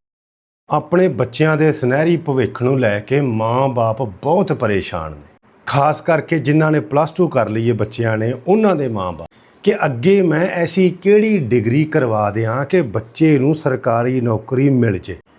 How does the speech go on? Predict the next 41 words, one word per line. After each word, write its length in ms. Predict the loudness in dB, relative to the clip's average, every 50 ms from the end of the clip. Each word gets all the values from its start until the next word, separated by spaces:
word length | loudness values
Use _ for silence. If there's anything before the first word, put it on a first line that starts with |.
| _ _ _ 0
ਪਹਿਲੀ 300 | 2 2 2 2 2 2
ਗੱਲ 260 | 2 2 2 0 0
ਤੇ 160 | 2 2 2
ਆਪਾਂ 300 | 2 2 0 0 0 2
ਨੂੰ 160 | 4 4 4 4
ਇਹ 60 | 4
ਲਾਈਨ 440 | 4 4 2 2 2 2 2 2 2
ਦੇ 120 | 2 2 2
ਵਿੱਚ 220 | 2 0 -2 -4 -6 -4
ਥੋੜ੍ਹਾ 240 | -2 0 2 4 4
ਜਿਹਾ 180 | 4 2 2 0 0 2
ਐਡ 220 | 2 2 2 0
ਕਰਨਾ 360 | -2 -2 -2 -2 -2 -2 -4 -6
ਪਏਗਾ 400 | -6 -8 -8 -6 -4 -4 -4 -4
ਕਿ 180 | -2 -2 -4
ਬੱਚੇ 460 | -2 -2 -2 -4 -4 -2 0 0 0 2
ਨੂੰ 140 | 2 0 0
ਮੈਂ 160 | 2 2 0
ਐਸੀ 240 | 0 0 0 -2 -2 -4 -4
ਕਿਹੜੀ 340 | 0 2 2 4 4 4 2
ਚੀਜ਼ 300 | 0 0 -2 -2 -2 -2
ਕਰਵਾ 380 | -2 -2 -2 -2 0 0 -2 -2
ਦਿਆਂ 260 | -2 -4 -4 -4 -6 -8 -10 -16 -20 -20 -20 -20 _ _ _ 0
ਕਿ 100 | 2 4
ਉਹਨੂੰ 360 | 4 4 4 4 4 4 2 0 -2 -2
ਵਧੀਆ 420 | -2 0 2 2 4 4 2 2
ਨੌਕਰੀ 580 | 0 -2 -2 -2 -2 -4 -4 -6 -4 -2 -2 0
ਮਿਲ 220 | 0 -2 -4 -6
ਜੇ, 180 | -8 -12 -16 -18 -18 _ _ _ _ _ _ _ _ _ -2
ਪ੍ਰਾਈਵੇਟ 460 | 0 0 2 0 0 -2 -2 0 0
ਮਿਲ 260 | 0 2 2 2 0
ਜੇ, 200 | 0 -2 -2 -2
ਚਾਹੇ 320 | -2 -2 -2 -2 -2 -2
ਸਰਕਾਰੀ 580 | -4 -6 -6 -8 -6 -2 -2 0 0 -2 -4 -4
ਮਿਲ 200 | -6 -6 -8 -8
ਜੇ, 140 | -8 -8 -10
ਇਕੱਲਾ 460 | -10 -6 -4 -2 -2 0 0 -2 -2
ਸਰਕਾਰੀ 460 | -2 -4 -8 -6 -4 -4 -4 -4 -4
ਤੇ 140 | -6 -4 -4
ਨਾ 240 | -2 -2 -2 -4 -6
ਸੋਚੀਏ। 440 | -8 -12 -16 -18 -18 -18 -20 -20 -20